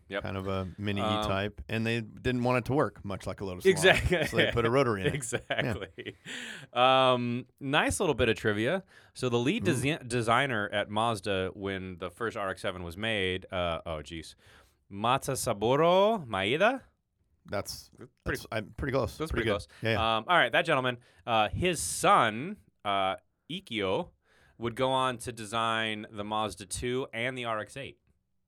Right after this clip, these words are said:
Speaker 2: Interesting.
Speaker 1: So design is a family affair at Mazda.
Speaker 2: Mm-hmm.
Speaker 1: That's pretty cool.
Speaker 2: Yeah.
Speaker 1: Um, all right, so that's the first generation. Uh, they're, you know, they're okay.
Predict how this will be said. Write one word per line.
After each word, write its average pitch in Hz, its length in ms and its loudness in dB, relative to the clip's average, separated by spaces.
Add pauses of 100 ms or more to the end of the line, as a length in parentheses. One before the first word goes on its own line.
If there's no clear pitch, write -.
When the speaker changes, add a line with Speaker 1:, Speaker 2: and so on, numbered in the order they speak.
(160)
Speaker 2:
Interesting. 185 400 -2
Speaker 1:
So 117 280 -2
design 143 420 0
is 131 80 -6
a 135 60 -6
family 151 480 -4
affair 156 540 0
at 139 120 -12
Mazda. - 420 -12
Speaker 2:
Mm-hmm. 123 260 0 (180)
Speaker 1:
That's - 120 -12
pretty 160 200 -4
cool. 220 340 -2
Speaker 2:
Yeah. 127 200 -2 (760)
Speaker 1:
Um, 120 520 4
all 185 100 12
right, 143 200 10
so 165 80 2
that's 175 120 4
the 175 60 -2
first 170 240 4
generation. 156 640 2 (160)
Uh, 127 560 -2 (460)
they're, 294 580 0 (200)
you 196 80 -2
know, 175 240 0 (800)
they're 247 180 4
okay. 190 360 4